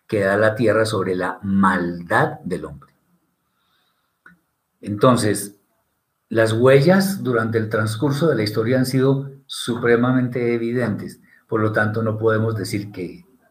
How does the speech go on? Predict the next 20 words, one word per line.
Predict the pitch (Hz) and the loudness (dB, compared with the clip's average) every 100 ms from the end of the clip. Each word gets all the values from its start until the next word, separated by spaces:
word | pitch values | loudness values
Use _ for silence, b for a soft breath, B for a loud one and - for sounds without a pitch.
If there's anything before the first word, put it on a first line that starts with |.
| _ _ | _ _
que | 98 | -4
la | 90 87 | -4 0
tierra | 107 98 | 0 2
no | 101 98 | 0 0
habla. | 85 - - - _ b b b b b b b b b b _ _ _ _ _ _ _ _ _ _ _ _ _ | 0 -4 -12 -18 _ b b b b b b b b b b _ _ _ _ _ _ _ _ _ _ _ _ _
Por | - 170 | 4 6
esto | 226 - 247 | 6 6 4
y | 240 | 6
por | 185 170 | 4 4
muchas | 175 170 170 | 2 2 0
más | 170 | 0
cosas | - 151 139 139 | 2 0 0 -2
debemos | 139 123 123 143 156 - - - _ _ _ _ _ _ _ | -2 0 0 0 -2 -6 -14 -20 _ _ _ _ _ _ _
velar | 110 123 117 135 135 | -4 0 2 2 2
por | 175 | 0
el | 160 123 120 - | 0 -2 -6 -10
estado | 117 107 120 120 147 | -12 -8 -4 -2 -2
de | |
nuestra | 120 104 104 101 | -4 -6 -2 0
alma, | 101 82 78 | 0 -4 -12